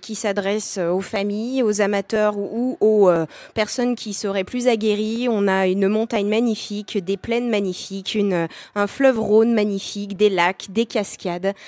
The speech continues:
On a une offre complète, euh, qui, euh, ravit petits et grands.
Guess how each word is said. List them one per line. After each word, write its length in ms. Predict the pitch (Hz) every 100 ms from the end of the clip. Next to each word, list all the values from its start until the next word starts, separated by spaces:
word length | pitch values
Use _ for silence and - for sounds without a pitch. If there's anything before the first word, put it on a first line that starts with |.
| - -
On 140 | 196
a 60 | 190
une 180 | 196
offre 280 | 214 - 185
complète, 580 | - 285 - 226 226 -
euh, 200 | 196 185
qui, 340 | 180 - 202 185
euh, 80 |
ravit 300 | 175 196 240
petits 360 | 269 302 - 311
et 80 | 285
grands. 220 | 233